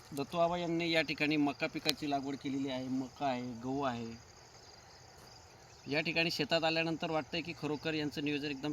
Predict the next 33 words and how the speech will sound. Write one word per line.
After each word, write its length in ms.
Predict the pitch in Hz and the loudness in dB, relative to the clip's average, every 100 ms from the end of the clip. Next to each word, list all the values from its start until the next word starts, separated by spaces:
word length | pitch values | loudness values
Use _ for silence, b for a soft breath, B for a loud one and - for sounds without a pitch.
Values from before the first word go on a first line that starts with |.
| - | 0
छान 140 | 151 | -2
पद्धतीने 400 | 156 139 131 139 | 0 -4 -2 -2
केलेलं 340 | 135 135 131 127 | -2 -2 0 2
आहे. 180 | 120 120 - - - - - - | 0 -2 -10 -18 -20 -20 -20 -6
मका 360 | 131 135 175 165 | -4 0 2 4
म्हणजे 260 | 160 156 | 2 0
सिस्टमॅटिक 720 | - 147 - - 170 - 185 | -2 -4 -4 -2 -2 -2 0
लावणी 500 | 165 156 156 156 156 | 2 4 4 2 2
या 80 | 151 | 0
ठिकाणी 300 | 151 143 147 | -2 -2 -2
त्यांनी 240 | 135 143 120 | 0 0 0
केलेली 360 | 143 139 143 | 0 2 2
आहे. 180 | 120 98 - - - - - - - - - - - - 131 | 2 0 -8 -18 -16 -16 -18 -18 -20 -20 -20 -18 -18 -8 -2
आणि 180 | 147 - | -2 0
तसं 180 | 151 175 | -2 0
जर 160 | 165 160 | 0 2
बघायला 360 | 165 165 165 | 6 8 8
गेलं 260 | 147 156 160 175 | 6 2 2 0
तर 120 | 160 | 0
त्यांचं 640 | 156 151 - 160 160 156 147 - - - 143 | 2 2 2 2 2 2 -2 -10 -20 -8 -6
एक 140 | 139 | 0
दोन 180 | 151 165 | 2 2
वर्षापासून 500 | 151 165 151 - 151 | 2 0 0 0 0
मी 120 | 151 | 2
अनुभव 320 | 147 147 156 | 2 2 2
घेतोय 400 | 139 127 151 135 | 2 2 4 4
की 160 | 127 139 | 0 -2
ते 360 | 147 143 143 147 B B B - | 2 4 4 0 B B B -14
शेती 300 | - 127 156 | -6 -4 0
ही 120 | 147 147 | 0 0
चांगल्या 320 | 139 135 143 | 0 2 0
पद्धतीने 380 | 139 120 135 127 | -2 -4 -2 -2
करतात. 320 | 123 - | -4 -6